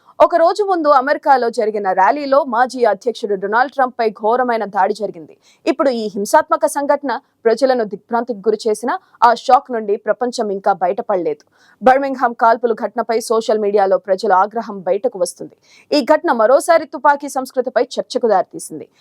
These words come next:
అమెరికా రాజకీయాలు ఒక కొత్త రకమైన భయంకరమైన మలుపు తీసుకున్నాయి. ఏకంగా ఆ దేశాన్ని పట్టి పీడిస్తున్న గన్ కల్చర్ ను కూడా రాజకీయంగా వాడుకుంటున్నారు. మాజీ అధ్యక్షుడు డొనాల్డ్ ట్రంప్ పై హత్యాయత్నం ఘటనతో అమెరికా అధ్యక్ష రేసు సమీకరణాలు ఒక్కసారిగా మారిపోయాయి అంటున్నారు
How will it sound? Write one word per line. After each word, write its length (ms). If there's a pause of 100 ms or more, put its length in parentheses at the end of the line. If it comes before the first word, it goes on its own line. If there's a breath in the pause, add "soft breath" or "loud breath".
(180 soft breath)
అమెరికా 400
రాజకీయాలు 760
ఒక 160
కొత్త 340
రకమైన 500
భయంకరమైన 760
మలుపు 280
తీసుకున్నాయి. 500 (280 soft breath)
ఏకంగా 400
ఆ 120
దేశాన్ని 460
పట్టి 260
పీడిస్తున్న 460
గన్ 260
కల్చర్ 400
ను 60
కూడా 280
రాజకీయంగా 600
వాడుకుంటున్నారు. 960
మాజీ 260
అధ్యక్షుడు 460
డొనాల్డ్ 380
ట్రంప్ 240
పై 120
హత్యాయత్నం 640
ఘటనతో 460 (260)
అమెరికా 360
అధ్యక్ష 420
రేసు 300
సమీకరణాలు 840
ఒక్కసారిగా 640
మారిపోయాయి 840
అంటున్నారు 520